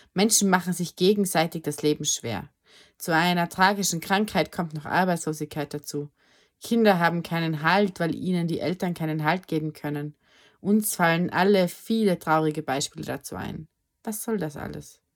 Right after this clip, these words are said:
fragen wir zu Recht. Die Realität zeigt, dass Gott solche Situationen nicht auf Knopfdruck ändert. Jesus gibt Tipps, wie wir die Last tragen können. Um Hilfsmittel am Joch, das immer zwei tragende Teile hat, erkennen wir auch.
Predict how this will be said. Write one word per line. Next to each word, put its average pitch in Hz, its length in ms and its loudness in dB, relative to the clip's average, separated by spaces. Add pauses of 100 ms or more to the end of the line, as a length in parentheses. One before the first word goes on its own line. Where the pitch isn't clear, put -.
fragen 151 360 -4
wir 151 120 -8
zu - 140 -16
Recht. - 420 -14 (580)
Die 185 80 -2
Realität 185 520 2
zeigt, 180 360 2
dass 196 160 -6
Gott 208 200 0
solche 208 320 0
Situationen 202 640 0
nicht 202 260 -2
auf 185 120 -6
Knopfdruck - 560 -10
ändert. 123 560 -8 (500)
Jesus 185 300 2
gibt 208 200 2
Tipps, - 560 0
wie 175 140 -2
wir 170 80 0
die 160 80 -2
Last 156 280 0
tragen 143 340 -2
können. 127 420 -10 (1080)
Um 185 140 2
Hilfsmittel 196 680 4
am 151 200 -4
Joch, 202 420 0 (420)
das - 220 -6 (100)
immer 269 360 2
zwei 190 380 2
tragende 185 480 0
Teile 160 400 -4
hat, 135 240 -12
erkennen 175 420 -6
wir 156 260 -4
auch. 127 140 -10